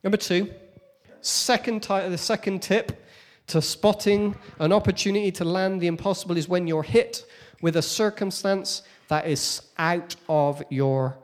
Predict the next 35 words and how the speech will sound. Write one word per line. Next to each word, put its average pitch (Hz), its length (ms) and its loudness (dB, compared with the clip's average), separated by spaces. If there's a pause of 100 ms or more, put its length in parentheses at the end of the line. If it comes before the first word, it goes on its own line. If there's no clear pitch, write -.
(120)
control. 101 560 -10 (1800)
When 147 140 -10
you're 139 160 -6
hit 170 200 -6
with 156 120 -10
a 151 40 -8
circumstance 139 680 -10
that's 120 80 -12
out 131 60 -10
of 139 80 -12
your 131 80 -8
control. 120 420 -8 (640)
That 180 220 0
is 151 120 -2
either 147 380 0
an 123 80 -2
opportunity 151 600 -4
in 120 100 -4
the 120 60 -6
flesh - 600 -6 (360)
to 147 100 -6
have 147 100 0
a 147 60 -2
good 151 180 0
moan 139 300 0
at 107 80 -6
God, 113 240 -4 (2750)
to 139 100 -20
get 143 160 0
angry 117 280 -6
at 120 40 -8
him, 139 160 -8 (560)
to - 80 -18
get 143 160 0
frustrated, 131 600 -6